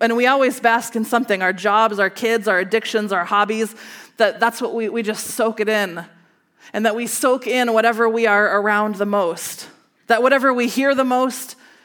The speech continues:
is what we say the most. And so last week we wondered together what it would be like to spend the rest of this Advent season purposefully basking in the person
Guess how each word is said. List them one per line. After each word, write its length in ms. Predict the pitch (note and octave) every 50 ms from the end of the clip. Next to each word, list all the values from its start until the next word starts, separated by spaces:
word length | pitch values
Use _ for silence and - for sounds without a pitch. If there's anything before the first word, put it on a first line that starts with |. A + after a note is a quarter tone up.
| _ _
is 160 | - A3 G3+ G#3+
what 140 | A#3 G#3+
we 140 | F3+ G#3+ A3
say 480 | G#3+ - - A3+ A3 G#3+ G#3+ G#3+ G#3 G3+ - - - _ _ _ _ -
the 100 | G3 G3
most. 580 | F#3 F3+ E3+ E3 F3 E3 - - - - - - _ _ _ _ _ _ _ _ _ _ _ _ _ _ _ _ _ _ _ _ _ _ _ _ -
And 100 | A3+ A3
so 140 | - B3
last 320 | A#3 A#3+ A#3+ B3 A3+ - B3+
week 160 | B3 B3 A#3
we 140 | A#3 A#3 A#3
wondered 400 | A3+ A#3 B3+ B3+ B3 A#3 G#3 -
together 440 | A#3 A3 G3+ A#3 A#3+ B3 A#3+ A3+ G#3+
what 140 | G#3 G#3
it 100 | G#3 G#3
would 140 | - G#3+ G#3
be 140 | F#3+ A3 G#3+
like 220 | G#3+ G#3+ A3 G#3+
to 80 | - G#3+
spend 340 | - - - A3+ A3+ A3+ G#3
the 80 | F#3+
rest 320 | F#3+ G#3 A3 A3+ - - A#3+
of 80 | G#3+
this 180 | F#3+ G#3+ G3+ - -
Advent 420 | G3+ G#3 G#3+ G3+ G3 G#3+ G3+ G3+ -
season 540 | - - A#3 A#3 G3 G#3 G#3 G3 F#3+ F#3 - - - - - - - _
purposefully 760 | - - C4 C4+ C4 C4+ C4 B3 B3+ - - - A3 G#3+ G#3 G#3
basking 680 | G3+ G3+ G#3+ A#3+ B3+ B3+ - - - - F#3+ F#3 F#3
in 100 | F3+ F#3
the 100 | F#3+ F3
person 760 | E3+ - - A#3 A#3+ B3 - - G3 F#3 F3+ F3+ F3+ F3+ F#3